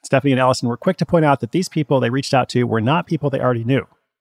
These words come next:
And their advice, if you're trying to do something like this, is to search hashtags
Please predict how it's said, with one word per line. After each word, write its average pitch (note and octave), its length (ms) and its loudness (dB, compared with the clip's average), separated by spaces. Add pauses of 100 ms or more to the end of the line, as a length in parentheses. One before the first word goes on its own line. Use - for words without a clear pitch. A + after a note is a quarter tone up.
(800)
And B2+ 100 2
their G3 120 2
advice, B2 340 0
if - 80 -14
you're C#3+ 100 -2
trying C#3 140 0
to C3+ 60 2
do B2 100 0
something A#2 240 -4
like G#2+ 160 -4
this, G#2 300 -2
is - 160 -6
to A2+ 100 -8
search - 360 -4
hashtags A2+ 680 -2